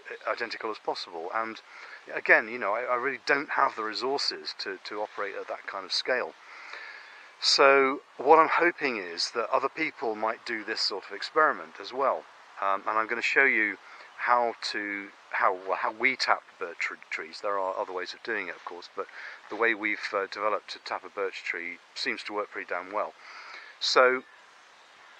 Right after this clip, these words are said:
you might, uh, if you're interested in this, try, uh, at this time of year, now in,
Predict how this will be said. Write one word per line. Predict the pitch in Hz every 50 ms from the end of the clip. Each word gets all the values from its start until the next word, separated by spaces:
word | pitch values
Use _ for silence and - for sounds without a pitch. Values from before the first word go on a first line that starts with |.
| - - - - - - - -
you | - 120 113 117 127 135 131
might, | 139 143 151 160 160 - - - - - - - - -
uh, | 131 123 120 117 117 135
if | 127 - -
you're | 117 117 131
interested | 147 - - 117 98 85 - - - - 90 82 87 92 - - - - - - - -
in | 90 90 85 80
this, | 80 80 87 - - - - - - - - - - - - - -
try, | - - - 120 110 104 104 104 101 107 113 110 - - - - - - - - - - -
uh, | - 101 95 92 92 92 95
at | 107 104 -
this | 143 - -
time | - 143 131 123
of | 117 104 -
year, | 98 90 92 95
now | 98 98 98 98
in, | 98 95